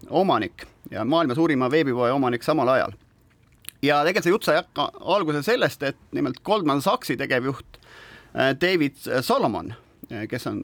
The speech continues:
Goldman Sachs on teadupärast maailma suuruselt teine investeerimispank, ähm, saja viiekümne kolme aasta vanune,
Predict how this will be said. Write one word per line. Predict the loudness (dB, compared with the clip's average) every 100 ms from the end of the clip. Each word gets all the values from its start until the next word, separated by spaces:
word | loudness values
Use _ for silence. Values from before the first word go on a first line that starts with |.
| 0
Goldman | 2 2
Sachs | -2 -4
on | 0
teadupärast | 0 0 -2 2
maailma | 2 4 2 -2 -10 -20 -6
suuruselt | 0 2 0 -2
teine | 0 2 2 2 2 0 -4
investeerimispank, | -4 -2 0 0 0 -2 0 0 0 -8 _ _ 0
ähm, | 2 2 0 -4
saja | 0 2
viiekümne | 2 2
kolme | 2 2 2
aasta | 0 0
vanune, | 2 2 2 2 0